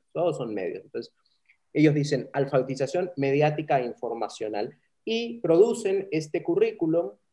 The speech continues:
que acaba de ser actualizado la semana pasada. O sea, estamos hablando de la última semana de abril. Se acaba de actualizar ese currículum, todavía no está publicado, pero yo calculo que el,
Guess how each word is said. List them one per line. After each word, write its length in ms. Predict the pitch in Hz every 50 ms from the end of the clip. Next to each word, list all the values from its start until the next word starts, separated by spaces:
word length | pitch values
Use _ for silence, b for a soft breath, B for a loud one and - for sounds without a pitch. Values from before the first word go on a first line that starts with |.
| _ _ _ _ -
que 120 | - 165
acaba 400 | 165 160 160 - 208 214 226 220
de 100 | 202 185
ser 180 | 175 - 196 190
actualizado 720 | 196 196 - 180 170 165 151 - 180 175 185 208 220 - -
la 160 | 127 120 110
semana 360 | - - 110 117 123 131 139
pasada. 480 | 139 165 165 - - 190 117 - - - _ _
O 40 |
sea, 140 | _ - 123
estamos 380 | 110 - - 127 127 127 127 -
hablando 300 | 120 123 123 131 131 127
de 100 | 123 120
la 220 | 117 113 113 110
última 400 | 110 123 123 120 - 131 131 123
semana 420 | - - 120 117 120 123 127 127 127
de 140 | 120 117
abril. 500 | 113 113 131 151 175 156 131 147 156 - _ _ _ _ _ _ _ _ _ _ _ _ _
Se 220 | _ - - 147
acaba 280 | 139 139 - 175 180 185
de 100 | 170 160
actualizar 540 | 147 147 - 147 135 135 131 - 185 180 196
ese 220 | 190 - 196 180
currículum, 640 | - 185 175 175 170 170 - 170 165 170 185 208 - _ _ -
todavía 320 | 131 127 131 143 156 151
no 120 | 151 151
está 240 | 147 147 - 156 151
publicado, 640 | 156 160 147 143 139 139 - 156 143 143 147 151 147
pero 160 | 123 107 98
yo 140 | 98 110 110
calculo 460 | - 104 104 - 131 120 120 117 110
que 100 | - 110
el, 280 | 101 - 101 101 98